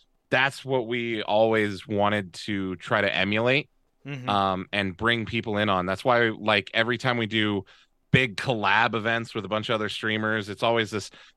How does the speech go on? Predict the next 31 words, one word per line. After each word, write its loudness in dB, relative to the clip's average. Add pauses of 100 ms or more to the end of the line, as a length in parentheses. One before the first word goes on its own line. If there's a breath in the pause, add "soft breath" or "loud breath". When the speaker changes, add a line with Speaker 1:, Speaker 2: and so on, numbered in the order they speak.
(120)
Speaker 1:
crazy, 2
like, -2 (380 soft breath)
game 2
mode 2
type 0
thing. 0
Like, 0
I 2
built 0
an -6
entire 0
game 0
inside 0
of 0
Minecraft -2
for -8
people, -6 (540 loud breath)
um, 2 (520)
a-, -2
and 2
had 2
a 0
bunch 0
of -4
streamers -4
come -2
in 0
and -4
play 2
it, -4 (520 soft breath)
uh, 2